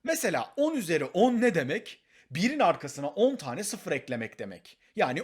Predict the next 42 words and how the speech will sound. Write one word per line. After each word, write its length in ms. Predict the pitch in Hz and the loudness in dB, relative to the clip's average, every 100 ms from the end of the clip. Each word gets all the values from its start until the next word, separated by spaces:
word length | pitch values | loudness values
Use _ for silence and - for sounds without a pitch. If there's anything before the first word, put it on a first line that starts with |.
| - | 2
on 220 | 202 180 | 4 4
milyar 480 | 160 151 139 127 123 | 0 0 4 4 2
demek. 400 | 107 98 - - | -6 -10 -14 4
On 300 | 269 349 311 | 6 6 2
üzeri 420 | 220 147 175 151 | -4 -2 0 0
on 380 | - 190 175 165 | 2 2 2 -2
üzeri 420 | 170 131 139 131 - | -6 -4 -2 -2 0
on 340 | 160 160 131 | 2 2 0
ne 140 | 123 117 | -4 -4
demek? 400 | 107 185 262 - | 0 0 -2 2
On 280 | 233 311 285 | 6 6 4
üzeri 420 | 196 143 151 190 | -4 -2 0 2
on 340 | 262 208 214 240 | 4 6 8 6
milyar 680 | 185 170 180 170 160 151 131 | 2 -2 -2 2 6 6 4
demek. 380 | 117 101 - - - - | -2 -6 -12 -20 -12 0
Yani 360 | 185 226 156 | 2 2 -2
birin 280 | 135 170 262 | -4 -4 -2
yanına 520 | 214 160 151 208 226 - - | -2 -2 0 0 0 -8 4
on 300 | 214 311 277 | 4 6 2
milyar 680 | 208 196 185 190 208 226 202 | -2 -2 -4 2 6 6 2
tane 320 | 143 131 208 | -4 -2 -2
sıfır 340 | 226 220 - | -2 -4 -2
eklemek 500 | 143 135 127 117 110 | 0 0 -2 -4 -4
demek. 420 | 120 110 104 - - | -6 -6 -8 -14 -8
Bu 120 | 269 | -4
durumda 340 | 349 330 202 156 | 0 0 4 6
az 160 | 208 | 6
önce 200 | 277 269 | 4 -2
sözünü 340 | 190 180 170 208 | -2 -4 -2 -2
ettiğim 400 | 185 - 156 147 | -2 -4 -6 -2
on 260 | 202 247 269 | 6 6 6
üzeri 400 | 262 160 160 147 | -2 -2 0 0
on 400 | - 185 233 233 | 2 6 6 6
üzeri 360 | 214 147 151 139 | -2 -4 -2 -2
on 360 | - 202 233 214 | 2 6 8 6
üzeri 440 | 196 143 143 131 | -2 -4 -2 -2
yüz 340 | 131 165 139 | -4 -4 -4
yirmi 220 | 160 170 202 | -4 -4 -4
iki 180 | 202 | -6
sayısı 500 | 254 180 156 - 262 | -4 -2 -2 -4 -4
şu 280 | 240 - 214 | -4 -2 2
demek. 440 | 151 123 107 - | 2 0 -4 -12